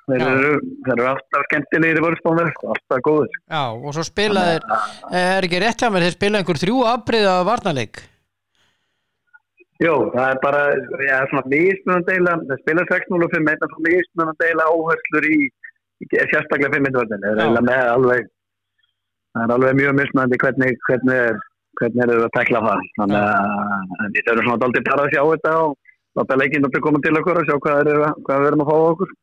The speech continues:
Speaker 2: Já.
Speaker 1: Það, þetta er voða gaman að kíkja á önnur lið, en maður þarf líka að passa sig að, að númer eitt, tvö og þrjú þurfum við náttúrulega líka bara að vera flottir sjálfir, sko, en við erum ekki alveg tína okkur í að skoða allt hjá þeim, sko.
Speaker 2: Nei.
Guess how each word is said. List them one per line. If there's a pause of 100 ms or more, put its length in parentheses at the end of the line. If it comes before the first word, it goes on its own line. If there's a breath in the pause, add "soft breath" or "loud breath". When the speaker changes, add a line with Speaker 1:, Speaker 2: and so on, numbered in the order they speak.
Speaker 2:
Já. (540 loud breath)
Speaker 1:
Það, (320)
þetta
er
voða
gaman
að
kíkja
á
önnur
lið,
en
maður
þarf
líka
að
passa
sig
að, (840)
að
númer
eitt,
tvö
og
þrjú
þurfum
við
náttúrulega
líka
bara
að
vera (760)
flottir
sjálfir,
sko,
en
við
erum
ekki
alveg
tína
okkur
í
að
skoða
allt
hjá
þeim,
sko. (220)
Speaker 2:
Nei.